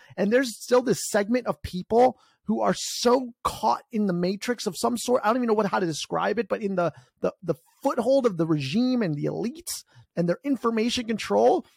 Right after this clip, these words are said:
that they think everything's fantastic and that the world's never been better and World War Three is really good and will be very good for climate change.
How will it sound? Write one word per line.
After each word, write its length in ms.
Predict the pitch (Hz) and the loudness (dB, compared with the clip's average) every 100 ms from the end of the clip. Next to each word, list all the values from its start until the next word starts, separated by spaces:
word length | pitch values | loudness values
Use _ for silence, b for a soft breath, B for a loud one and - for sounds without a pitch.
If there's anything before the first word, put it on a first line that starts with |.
| _ | _
that 180 | 190 185 | -4 -2
they 140 | 269 | -4
think 180 | 269 247 | -2 -2
everything's 280 | 226 226 202 | 0 -2 -4
fantastic 960 | - 160 147 - 240 254 - 247 240 _ b - | -4 -8 -6 -2 0 0 2 0 0 _ b -4
and 120 | 190 | -2
that 80 | 190 | 0
the 80 | 190 | 0
world's 300 | 220 226 214 | 2 2 0
never 180 | 190 | -4
been 160 | 175 151 | -4 -6
better 380 | 127 254 247 240 | 2 4 6 6
and 100 | 180 | 4
World 180 | 202 202 | 2 2
War 120 | 175 | 0
Three 300 | - 202 170 | -2 -4 -2
is 160 | 147 | -4
really 400 | 139 190 220 156 123 - | -2 0 0 0 -2 2
good 460 | 269 254 247 220 b b | 6 8 6 4 b b
and 140 | 175 | -2
will 100 | 170 | -2
be 140 | 160 180 | -2 -2
very 260 | 185 214 | 0 0
good 220 | 156 180 - | 0 -2 -2
for 120 | 151 | -10
climate 480 | - 269 269 254 214 | -4 2 4 2 0
change. 580 | 247 240 226 220 220 | 0 2 2 0 -2